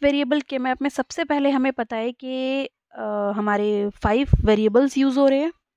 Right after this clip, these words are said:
तो वेरिएबल्स के according हमारे कितने सेल्स हमारे ड्रॉ होंगे, यानी कि हमारा के मैप जो है वो कितने सेल्स का ड्रॉ होगा। तो यहाँ पे मैं, इसके लिए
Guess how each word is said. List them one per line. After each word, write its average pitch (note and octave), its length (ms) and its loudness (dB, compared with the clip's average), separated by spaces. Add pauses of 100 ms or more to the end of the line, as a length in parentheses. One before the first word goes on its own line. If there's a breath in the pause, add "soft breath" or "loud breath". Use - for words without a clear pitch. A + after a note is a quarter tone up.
(340)
तो A#3 100 -12
वेरिएबल्स A3+ 560 -2
के D#4+ 100 -2
according C4 380 0
हमारे A#3+ 300 0
कितने B3+ 600 -8 (1700 loud breath)
सेल्स C#4 420 -2
हमारे A#3+ 460 2
ड्रॉ G#3 320 -2
होंगे, F#3 300 -4
यानी G3 180 0
कि B3+ 120 -4
हमारा A3 220 0 (100)
के B3+ 120 -8
मैप B3+ 160 -6
जो A3+ 140 -2
है A3+ 80 2
वो B3+ 100 -2
कितने B3+ 340 -6
सेल्स G#3+ 260 -2
का G#3 120 -2
ड्रॉ F#3+ 240 -2
होगा। E3+ 300 -8 (560 loud breath)
तो B3 60 -2
यहाँ A3+ 320 0
पे C#4 320 -2
मैं, B3 400 -2 (240)
इसके B3+ 280 -6
लिए C4 300 -2